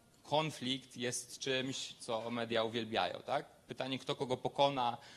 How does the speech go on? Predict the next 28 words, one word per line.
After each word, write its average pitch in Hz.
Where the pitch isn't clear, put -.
kto 135
jest 135
po 139
której 127
stronie, 127
pis 147
czy -
P 127
O, 127
kto -
teraz 123
będzie 120
na 113
górze, 123
a 113
kto 120
teraz 113
będzie 117
na 113
dole, 120
no 117
to 110
jest 110
coś, 120
czym 117
media 107
się 110
żywią. 101